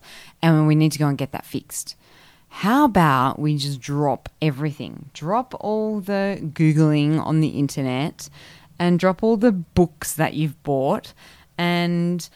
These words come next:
maybe slow down on the millions of appointments that you've got happening to get external advice, because everything that you need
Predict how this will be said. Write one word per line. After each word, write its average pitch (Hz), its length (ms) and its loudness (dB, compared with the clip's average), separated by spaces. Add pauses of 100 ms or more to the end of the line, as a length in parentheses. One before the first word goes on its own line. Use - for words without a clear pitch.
(260)
maybe 247 420 4
slow 196 400 6
down 170 460 4
on 151 300 4
the 160 100 4
millions 151 500 4
of 135 100 -2
appointments - 720 -4
that - 140 -8
you've 147 200 -4
got - 220 -4
happening 139 760 -2 (280)
to 180 120 -4
get 165 180 2
external 170 680 2
advice, 135 480 -4
because 185 460 -6 (160)
everything 220 600 0
that 190 140 0
you 165 200 2
need 160 540 0